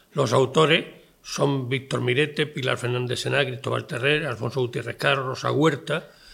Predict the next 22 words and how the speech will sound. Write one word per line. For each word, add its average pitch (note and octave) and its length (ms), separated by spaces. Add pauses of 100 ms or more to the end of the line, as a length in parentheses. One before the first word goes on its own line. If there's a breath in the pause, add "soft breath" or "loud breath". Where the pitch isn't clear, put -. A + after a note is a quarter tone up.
(140 loud breath)
Jesús C#3 340
Boluda, D3+ 600 (180)
Antonio C#3 480
Parra. B2 400
El C#3 180
prólogo C3+ 380
de, B2+ 260
del C3 180
libro D3 340
va C#3 240 (380 loud breath)
a C#3 140
cargo C#3+ 320
de C3 120
la, C3 1000
eh, - 360
jueza - 760
y B2+ 120
escritora C3+ 580 (420 loud breath)
catalana C#3 580
Graciela, B2 800
eh, G#2+ 640
Moreno. B2+ 640